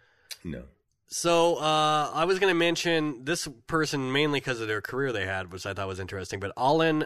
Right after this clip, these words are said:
Speaker 2: um, Alan Oppenheimer,
Speaker 1: Yeah.
Speaker 2: who played Aaron Stovitz, who was the original Manson prosecutor, um, before B-, Bugliosi, correct? Um, I believe. Uh, he is still alive and working at ninety-two years old,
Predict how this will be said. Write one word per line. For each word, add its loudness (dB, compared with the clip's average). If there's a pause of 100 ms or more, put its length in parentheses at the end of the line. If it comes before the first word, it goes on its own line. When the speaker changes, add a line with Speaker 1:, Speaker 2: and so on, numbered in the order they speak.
Speaker 2:
um, 0
Alan 2
Oppenheimer, -4 (340)
Speaker 1:
Yeah. 4
Speaker 2:
who -6
played 2
Aaron 2
Stovitz, 0
who -6
was -6
the -4
original 0
Manson -8
prosecutor, -12 (500)
um, -2
before 0
B-, -16
Bugliosi, -8
correct? -12 (760)
Um, -6
I -4
believe. -10 (360)
Uh, 4
he 0
is 2
still 2
alive 4
and -4
working -2
at -10
ninety-two -2
years 0
old, -2